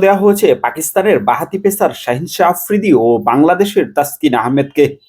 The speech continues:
দুই হাজার চব্বিশ সালে মাত্র সাত ম্যাচ খেলে চোদ্দ উইকেট নিয়ে উইজডেনের বর্ষসেরা একাদশে নিজের নাম লিখিয়েছেন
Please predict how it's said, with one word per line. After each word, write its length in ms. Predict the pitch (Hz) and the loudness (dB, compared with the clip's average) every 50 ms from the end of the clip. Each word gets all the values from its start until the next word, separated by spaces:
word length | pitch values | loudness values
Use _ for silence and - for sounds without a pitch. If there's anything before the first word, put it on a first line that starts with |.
| _ _ _ _ _ _ _ _ _ _ _ _ _ - | _ _ _ _ _ _ _ _ _ _ _ _ _ -2
দুই 180 | - 120 127 123 | 2 2 2 4
হাজার 240 | 143 160 156 208 175 208 - | 2 2 2 2 0 2 2
চব্বিশ 360 | 135 127 123 127 143 185 180 - | 0 0 0 0 -4 -4 -4 -2
সালে 200 | - 208 196 170 120 | -2 0 2 2 2
মাত্র 360 | 107 107 117 127 - - - 202 160 143 - | 2 0 -2 -2 -4 -2 0 0 0 0 -2
সাত 200 | - 127 131 - - - 185 185 | -2 -2 -2 -2 -2 -2 0 0
ম্যাচ 180 | 202 208 202 202 - | 0 0 -2 -4 -2
খেলে 220 | - 220 220 190 127 107 104 | -2 0 2 2 2 0 0
চোদ্দ 280 | - 135 139 135 139 185 | -2 -2 -2 0 2 4
উইকেট 340 | 196 190 190 190 202 190 190 - | 6 6 4 4 0 -2 -2 -2
নিয়ে 220 | 202 202 190 139 | -2 0 0 0
উইজডেনের 540 | 107 107 123 135 123 120 139 185 196 165 113 110 95 110 | 0 0 0 -2 -2 -2 -4 -2 -2 -2 -2 -2 0 0
বর্ষসেরা 500 | 123 123 - - 190 185 - 220 220 156 117 110 | 0 0 -2 -4 -6 -4 0 0 2 2 2 2
একাদশে 440 | 110 - 147 156 175 180 - - 165 120 | 0 0 0 0 -2 -2 0 -2 -2 0
নিজের 300 | 110 120 113 131 123 113 110 110 | -2 0 0 0 0 0 0 0
নাম 120 | 110 127 151 | 0 2 2
লিখিয়েছেন 520 | 160 175 180 - 196 180 180 180 175 151 | 0 -2 0 2 2 2 2 0 -2 -2